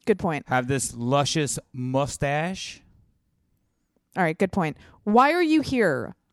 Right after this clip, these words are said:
Speaker 2: Well, Allison, I have a question for you.
Speaker 1: All right.
Speaker 2: Let me start off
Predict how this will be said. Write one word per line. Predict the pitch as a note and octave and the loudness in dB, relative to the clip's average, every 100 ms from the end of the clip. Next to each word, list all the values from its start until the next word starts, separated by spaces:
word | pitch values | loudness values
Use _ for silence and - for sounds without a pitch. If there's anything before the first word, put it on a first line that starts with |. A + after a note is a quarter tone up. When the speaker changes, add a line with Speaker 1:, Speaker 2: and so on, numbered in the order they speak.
| _ _ _ _ _ - | _ _ _ _ _ -4
Speaker 2:
Well, | D#3+ G#3+ A3 C#3 | 0 2 0 -2
Allison, | D3 D#3 D#3 D#3 C#3+ | -2 -2 -4 -6 -4
I | C#3 D#3 | -2 -2
have | C#3 C3+ | -2 -2
a | C3 | -4
question | - A#2 A2 A#2 | -4 -4 -4 -8
for | G#2 A2 | -8 -6
you. | G2+ G2+ A2 - | -6 -10 -14 -8
Speaker 1:
All | F3+ | -4
right. | E3 E3 F#3+ - - - - _ _ | -2 -2 -4 -8 -16 -20 -20 _ _
Speaker 2:
Let | D3 F#3+ | -2 0
me | A#3 | 0
start | - F3+ E3+ | 0 2 2
off | D3+ C#3+ C#3 - | 2 0 -2 -8